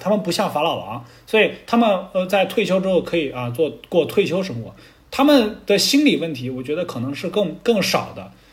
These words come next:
因为就是他们在做超级英雄的动机上，做超级英雄的个人的背景上都是不一样的。所以说，嗯，说回你刚刚说的，可能一部分人他是有一些心理上的一些问题，但另一部分来说，就是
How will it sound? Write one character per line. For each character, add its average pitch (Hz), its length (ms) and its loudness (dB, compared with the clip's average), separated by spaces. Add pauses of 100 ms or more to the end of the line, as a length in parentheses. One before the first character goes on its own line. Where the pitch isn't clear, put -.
(200)
因 233 140 4
为 240 220 6
就 226 140 4
是 202 60 4
他 - 180 -2
们 226 120 2
在 208 400 0
做 208 240 4
超 - 180 0
级 202 120 -2
英 208 100 -4
雄 202 100 -4
的 202 100 0
动 196 300 2
机 214 240 -4
上， 156 260 -2
做 180 300 0
超 208 240 -2
级 208 80 -4
英 190 60 -8
雄 208 200 -4
的 208 220 -4 (220)
个 247 100 4
人 190 80 2
的 208 100 4
背 269 220 4
景 127 180 -4
上 110 240 -10 (280)
都 226 100 4
是 226 100 2
不 233 140 0
一 196 80 0
样 208 180 2
的。 117 180 -8 (300)
所 - 160 2
以 233 40 6
说， 240 320 4 (280)
嗯， 196 240 -6
说 285 200 2
回 247 120 4
你 202 120 4
刚 202 120 2
刚 226 80 2
说 214 80 0
的， 185 120 4
可 - 160 -6
能 185 160 0
一 226 80 0
部 269 160 0
分 254 100 4
人 175 380 -4
他 208 160 -2
是 202 220 -2
有 139 140 -2
一 151 60 -6
些 175 240 0
心 226 220 0
理 160 120 -2
上 156 140 -6
的 143 100 -6
一 143 40 -8
些 151 120 -4
问 156 160 -6
题， 123 240 -10
但 208 300 -2
另 277 100 4
一 247 60 6
部 185 100 -4
分 180 160 -2
来 175 120 -2
说， 175 120 -4
就 175 140 -2
是 165 140 4